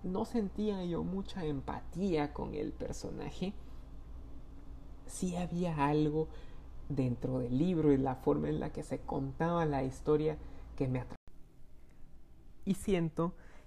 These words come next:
que con Life of Pi definitivamente algo similar sucedía, como que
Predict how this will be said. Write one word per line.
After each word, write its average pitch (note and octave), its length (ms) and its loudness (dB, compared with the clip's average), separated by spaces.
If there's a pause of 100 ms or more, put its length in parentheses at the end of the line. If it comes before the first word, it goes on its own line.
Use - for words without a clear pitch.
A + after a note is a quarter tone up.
(120)
que C#3 160 -2
con B2 260 -2
Life B2+ 220 -2
of D3 100 -6 (120)
Pi C#3 220 2 (540)
definitivamente C#3+ 960 2
algo C3 560 -2 (260)
similar B2+ 640 4
sucedía, - 600 -6 (380)
como B2+ 280 -6
que - 260 -2